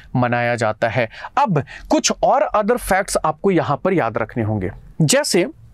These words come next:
तेईस मार्च को तो शहीद दिवस मनाया जाता है, लेकिन आपने पहले भी सुना होगा, कोई और शहीद दिवस के बारे में सुना होगा, जैसे तीस जनवरी को भी शहीद दिवस के रूप में मनाया जाता है।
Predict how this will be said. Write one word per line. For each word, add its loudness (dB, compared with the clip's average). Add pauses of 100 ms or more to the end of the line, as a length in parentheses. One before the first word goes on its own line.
(600)
तेईस 2
मार्च 2
को 2
तो 0
शहीद 0
दिवस 0
मनाया 2
जाता 2
है, 2 (380)
लेकिन 2
आपने 2
पहले 2
भी 4
सुना 2
होगा, 2
कोई 0
और 2
शहीद 2
दिवस 2
के 0
बारे 2
में 2
सुना 2
होगा, 2 (340)
जैसे 2
तीस 2
जनवरी 2
को 2
भी 2 (520)
शहीद 2
दिवस 0
के 0
रूप 2
में 2
मनाया 2
जाता -2
है। -4